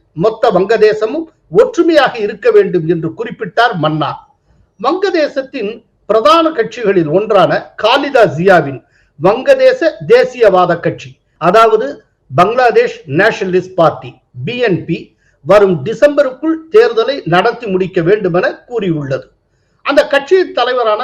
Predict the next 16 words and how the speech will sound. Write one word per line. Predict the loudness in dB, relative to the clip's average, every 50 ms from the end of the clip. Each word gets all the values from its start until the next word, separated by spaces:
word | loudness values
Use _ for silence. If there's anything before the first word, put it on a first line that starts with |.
| -4 -4 -2
அமீர் | -2 -2 -2 -4 -8 -10 -12
குஸ்ரோ | -16 -16 -14 -10 -6 -6 -4 -2
முகமது | 0 0 0 2 2 0 -2 -2 -2
சௌத்ரி | -2 0 0 0 -2 -4 -8 -10 -12 -16 -18 _ _ _ _ _ _ _ _ _ -4
முகமது | -2 -2 0 0 0 -2 0 -2 -4
யூனுஸ் | -4 -6 -8 -8 -8 -8 -10 -12 _ _ _ -8 -2
வெளியேற | 2 2 2 4 6 4 6 6 6 4
வேண்டும் | 2 2 2 0 -2 -2
என்று | -2 -2 -4 -8 -10 -8
நாங்கள் | -6 -4 -2 -2 0 -2 -2 -2
கூறவில்லை, | -2 -2 0 0 0 0 -2 -6 -8 -10 -10 -12 _ _ _ _ _ _ _ -10
மாறாக | -4 0 2 2 4 4 2 2 2 0 -2 -2 -4 -10 _ _ _ _ 0
தேர்தல் | 4 4 6 6 6 4 2 2 2
மூலம் | 2 2 2 2 0 -2 -6 -18 _ _ -6 -4
அதிகார | -2 -2 -2 0 0 2 2 2
மாற்றம் | 0 -2 -2 -4 -4 -8 -14